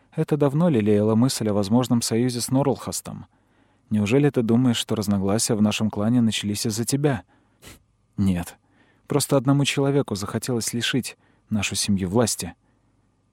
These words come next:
Гаутар намеренно затянул переговоры о свадьбе. Именно Гаутар выступил против правления Йорика и сразился с тобой в поединке, сделав брак между тобой и Фрей невозможным.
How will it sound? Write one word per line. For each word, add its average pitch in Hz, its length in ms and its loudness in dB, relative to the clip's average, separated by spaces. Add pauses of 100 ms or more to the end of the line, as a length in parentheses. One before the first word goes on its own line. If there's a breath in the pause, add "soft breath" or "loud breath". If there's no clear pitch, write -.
(120)
Гаутар 139 380 2
намеренно 151 500 4
затянул 110 440 0
переговоры 117 540 2
о 117 60 0
свадьбе. 98 500 -4 (600)
Именно 120 360 4
Гаутар 117 640 0
выступил 107 480 -4
против 101 380 -4
правления 101 500 0
Йорика 107 440 0
и 95 60 -4
сразился 113 520 -2
с - 120 -6
тобой 110 260 0
в - 140 -8
поединке, 110 680 0 (360 loud breath)
сделав 101 440 -2
брак 123 320 -2
между 101 300 -4
тобой 104 340 0
и 95 40 0
Фрей 113 340 0
невозможным. 92 720 0